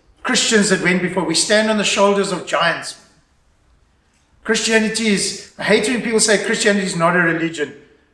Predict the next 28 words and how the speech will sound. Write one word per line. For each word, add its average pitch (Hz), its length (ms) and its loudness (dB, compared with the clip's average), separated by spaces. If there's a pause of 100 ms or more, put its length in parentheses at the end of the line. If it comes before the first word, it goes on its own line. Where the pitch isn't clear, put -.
(200)
You 175 120 -6
know, 165 460 2
where 170 200 0
the 170 80 -4
scriptures 214 420 -2
say - 360 0
pure 226 240 4
and 202 100 4
undefiled 190 640 -2
religion 175 400 -6
before 170 320 -4
God 160 260 2
is - 140 -8
this. - 580 -8 (720)
It, 170 140 -6
it, - 220 -8
the 190 100 2
scripture 262 480 0
calls 185 320 2
it 160 80 -6
so. 160 180 -4
We, 202 300 -4 (160)
we 202 140 2
are 240 40 4
in 220 80 2
a - 180 -2
great 196 520 0
religion. 131 640 -6